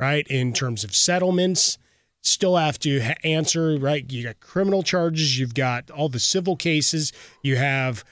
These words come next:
the movements, uh, to try to get the rest of the names released of the accusers. Uh, there's been one victory in court to do that.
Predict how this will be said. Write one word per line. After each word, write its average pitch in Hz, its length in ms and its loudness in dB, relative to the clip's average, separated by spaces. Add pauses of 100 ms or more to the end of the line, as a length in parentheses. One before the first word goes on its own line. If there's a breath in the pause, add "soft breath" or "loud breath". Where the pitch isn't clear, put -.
(220 soft breath)
the 127 600 0 (180)
movements, 160 800 0 (320 soft breath)
uh, 139 320 0
to 143 120 -2
try 147 300 0
to 143 240 -2
get 143 280 -4
the 151 60 0
rest 139 360 0
of 131 120 -4
the 127 140 0
names 139 800 -2 (680)
released 147 640 0
of 143 180 -4
the 139 140 0
accusers. 156 720 -2
Uh, 123 200 -2
there's 120 200 -6
been 123 180 -4
one 139 300 -2
victory 143 460 -4
in 131 100 -4
court 143 440 -6
to 151 120 -4
do 147 160 0
that. 165 320 -2